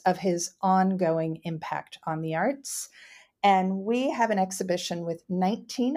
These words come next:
artists who are profoundly influenced by what Wayne Thiebaud has achieved in his career.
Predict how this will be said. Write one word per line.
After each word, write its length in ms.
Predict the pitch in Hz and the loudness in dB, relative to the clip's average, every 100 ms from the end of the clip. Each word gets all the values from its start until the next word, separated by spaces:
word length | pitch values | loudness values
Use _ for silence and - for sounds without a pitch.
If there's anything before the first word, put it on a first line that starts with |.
| - | 0
artists 600 | 180 170 165 185 - - - - - _ - | 0 0 -4 -6 -12 -12 -18 -20 -20 _ -2
who 460 | 220 208 208 214 - | 2 4 4 2 2
are 320 | 208 208 214 | 2 2 0
profoundly 500 | 247 240 240 262 269 | -2 0 0 2 0
influenced 1000 | 240 277 277 - 170 160 160 - - - _ - | 0 -2 -4 -8 -4 -4 -6 -10 -14 -16 _ -2
by 420 | 175 175 175 180 | 0 2 0 -2
what 300 | 190 190 185 | 0 0 0
Wayne 280 | 190 180 180 | -2 -2 -4
Thiebaud 380 | 180 185 170 165 | -4 -6 -4 -4
has 180 | 175 160 | -6 -8
achieved 500 | 160 - 165 160 160 | -10 -8 -8 -8 -8
in 120 | 156 | -8
his 240 | 165 160 | -8 -10
career. 520 | - 165 151 151 160 | -8 -6 -6 -6 -8